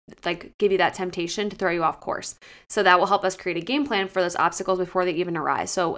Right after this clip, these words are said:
if it's a weight loss goal and I'm like, "Okay, what's coming up in the next three months?" It's Thanksgiving, it's Christmas, you have a wedding, you have a vacation, then it's the new year. Like,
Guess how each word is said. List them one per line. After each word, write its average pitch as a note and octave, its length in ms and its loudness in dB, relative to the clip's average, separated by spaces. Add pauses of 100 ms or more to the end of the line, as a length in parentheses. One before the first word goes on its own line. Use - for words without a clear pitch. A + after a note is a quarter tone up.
if - 140 -6
it's F#3 120 -4
a E3+ 40 -2
weight F#3+ 180 4
loss D#3+ 240 0
goal - 220 -4
and E3+ 80 -4
I'm E3+ 100 -4
like, - 140 -6
"Okay, F#3 420 0 (220)
what's G3+ 160 -2
coming F#3+ 260 0
up F3+ 120 0
in - 60 -14
the F3+ 60 -2
next E3 240 -6
three F3+ 160 -6
months?" F#3+ 380 0 (260)
It's D#3 300 -6
Thanksgiving, A#3 560 -2
it's - 160 -8
Christmas, G3+ 580 -2
you F3+ 120 -6
have D#3 120 -4
a D#3+ 60 -4
wedding, G3 300 4
you F3 60 0
have D#3+ 120 -2
a E3 60 -6
vacation, F3+ 580 0 (300)
then F#3 100 2
it's G3 140 2
the G3+ 80 2
new G#3 140 2
year. A3+ 180 4
Like, E3+ 240 0